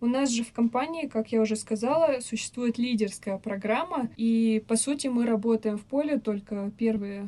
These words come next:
три-пять лет, и потом мы становимся менеджерами. То есть это даже не основная наша позиция, это сделано для того, чтобы мы могли сами увидеть, что происходит в поле, потому что если ты сразу придёшь в офис, будет довольно-таки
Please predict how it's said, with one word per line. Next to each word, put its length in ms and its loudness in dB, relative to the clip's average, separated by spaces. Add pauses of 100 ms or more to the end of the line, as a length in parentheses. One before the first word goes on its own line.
три-пять 680 2
лет, 320 2
и 120 0
потом 360 -2
мы 120 2
становимся 640 2
менеджерами. 840 2
То 60 -2
есть 200 0
это 180 -4
даже 300 2
не 220 6
основная 580 4
наша 300 -2
позиция, 840 -2
это 300 -2
сделано 480 2
для 160 -6
того, 360 -2
чтобы 340 -2
мы 220 4
могли 600 4
сами 380 2
увидеть, 500 2
что 220 2
происходит 580 -2
в 80 -18
поле, 320 -4
потому 340 2
что 160 0
если 240 2
ты 140 -2
сразу 400 0
придёшь 420 -6
в 120 -6
офис, 420 -4
будет 300 0
довольно-таки 720 2